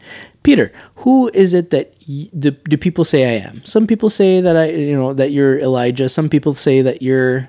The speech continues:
the, the Messiah." And he says, "Who do you say I am?" And he said, "You're the Christ. You're the Messiah. You're sent." He said, "Don't tell anybody. Don't tell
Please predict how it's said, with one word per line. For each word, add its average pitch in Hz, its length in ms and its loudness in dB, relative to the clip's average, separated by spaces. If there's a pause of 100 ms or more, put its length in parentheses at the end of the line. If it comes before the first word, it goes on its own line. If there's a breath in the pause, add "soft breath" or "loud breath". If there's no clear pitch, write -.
(160)
the, 139 200 -6
the 151 160 -2
Messiah." 120 640 -4 (520 loud breath)
And 135 100 -2
he 143 100 2
says, 135 260 0
"Who 165 140 0
do 156 80 -2
you 147 460 2
say 110 320 -4
I - 120 -16
am?" - 400 -20 (640)
And 185 100 -8
he 123 60 -4
said, 123 260 -4 (220)
"You're 123 200 -2
the 113 60 -6
Christ. - 440 -6
You're 123 120 -2
the 120 60 -6
Messiah. 117 440 -6
You're 113 220 -8
sent." 127 240 -8
He 123 80 -8
said, 120 160 -6
"Don't 131 240 -6
tell 117 240 -14
anybody. - 640 -20 (840 soft breath)
Don't 170 260 2
tell 156 240 0